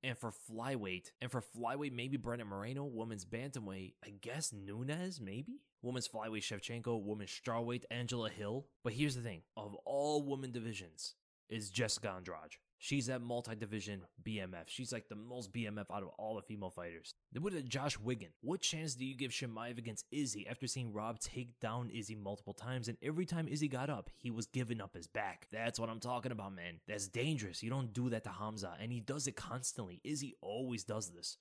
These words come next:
So by percentage, I would give Hamza, right now, it's tough 'cause there's so many things I still don't know about the guy. I know I say that all the time, but it's the truth. We still haven't seen too much from him. I might favor him to win.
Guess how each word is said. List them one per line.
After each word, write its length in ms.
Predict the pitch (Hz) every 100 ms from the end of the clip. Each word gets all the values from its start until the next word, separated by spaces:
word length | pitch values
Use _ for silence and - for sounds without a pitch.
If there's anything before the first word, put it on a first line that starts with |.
| _
So 180 | - 143
by 120 | 123
percentage, 800 | - 113 - 151 165 202 202 - -
I 100 | 117
would 300 | 147 180 175
give 240 | 151 165 107
Hamza, 640 | 120 123 120 107 101 90 85 _ - - - -
right 220 | 110 139
now, 400 | 110 107 123 131
it's 200 | 120 - -
tough 460 | - - 85 - - -
'cause 140 | 123 123
there's 140 | 117
so 160 | 139 139
many 180 | 135
things 220 | 123 127 113
I 60 |
still 260 | 110 - 113
don't 220 | 104 87
know 160 | 107 98
about 200 | 87 92
the 80 |
guy. 180 | 85 85
I 60 | 104
know 160 | 147
I 80 | 117
say 140 | 101 113
that 60 |
all 140 | 95 87
the 60 |
time, 240 | 101 104 87
but 160 | 87 _ -
it's 160 | 120 -
the 140 | -
truth. 400 | - - 123 95
We 80 | 113
still 220 | - 139
haven't 240 | 127 127 -
seen 300 | - 113 104
too 240 | - 131
much 240 | 107 107
from 260 | - 95 95
him. 140 | 82 - _ 156
I 60 |
might 220 | 202 208
favor 220 | 160 120 95
him 160 | 98
to 120 | 87 92
win. 260 | 90 123